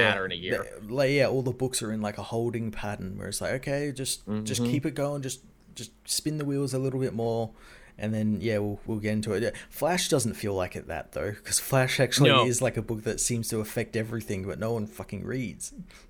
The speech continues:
Speaker 1: It's the da-, i-, again, Flash is in this sweet spot where it can do whatever it wants 'cause no one is paying attention.
Speaker 2: Yeah, like, like, recently we learned who that Paradox villain was, and it's the villain that, like, uh,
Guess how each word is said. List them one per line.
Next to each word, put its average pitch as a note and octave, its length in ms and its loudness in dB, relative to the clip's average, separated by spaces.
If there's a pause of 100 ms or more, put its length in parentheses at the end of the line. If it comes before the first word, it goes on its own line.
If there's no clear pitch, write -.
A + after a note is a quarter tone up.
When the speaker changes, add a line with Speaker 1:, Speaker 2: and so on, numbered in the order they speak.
(180)
Speaker 1:
It's C3 180 -2
the B2+ 140 -6
da-, B2+ 320 4
i-, C#3+ 260 4
again, D3 320 4
Flash C3 400 2
is C3 140 -6
in B2+ 120 -4
this A#2+ 160 -2
sweet D3 320 -8
spot A2 440 0
where A#2 100 4
it A2+ 80 2
can B2 160 -2
do A#2 160 2
whatever A2+ 380 6
it A2 80 0
wants B2 340 4
'cause D3+ 220 6
no C#3 180 6
one B2+ 100 4
is C3+ 140 2
paying A#2+ 300 4
attention. C3+ 440 2
Speaker 2:
Yeah, C#3 300 2 (220)
like, C3+ 240 4
like, C3 200 -2
recently C#3 440 2
we B2 300 2
learned A#2 280 0
who A#2 140 -2
that A2 200 -2
Paradox A#2+ 540 -2
villain A2+ 300 -2
was, G2+ 200 0
and B2+ 140 0
it's - 140 -4
the - 80 -4
villain A#2+ 380 0
that, A#2 220 -4
like, G#2+ 380 -6 (600)
uh, G#2 320 -2